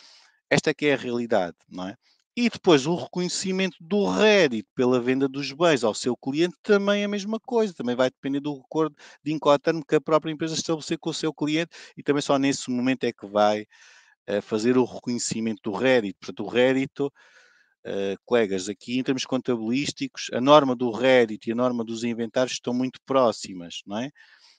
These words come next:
Quando nós estamos a falar de rédito de vendas de bens, no fundo,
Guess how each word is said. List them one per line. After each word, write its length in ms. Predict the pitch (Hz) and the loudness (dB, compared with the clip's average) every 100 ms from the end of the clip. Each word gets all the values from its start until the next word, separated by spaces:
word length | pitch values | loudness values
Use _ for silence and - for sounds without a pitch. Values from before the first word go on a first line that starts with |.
| _ _ - | _ _ -10
Quando 120 | 117 | -4
nós 100 | 127 | -4
estamos 200 | - 135 | -4 -4
a 40 | 127 | -2
falar 180 | - 127 | 0 0
de 140 | 123 | 0
rédito 680 | 117 127 143 131 113 - 104 | -2 0 2 2 -2 -8 -18
de 100 | 101 | -10
vendas 380 | 110 110 107 101 | -6 -4 -4 -6
de 120 | 117 | -6
bens, 640 | 117 123 131 147 175 - - | 0 6 6 4 -2 -8 -10
no 80 | 120 | -12
fundo, 420 | - 127 143 151 | -10 -6 -4 -6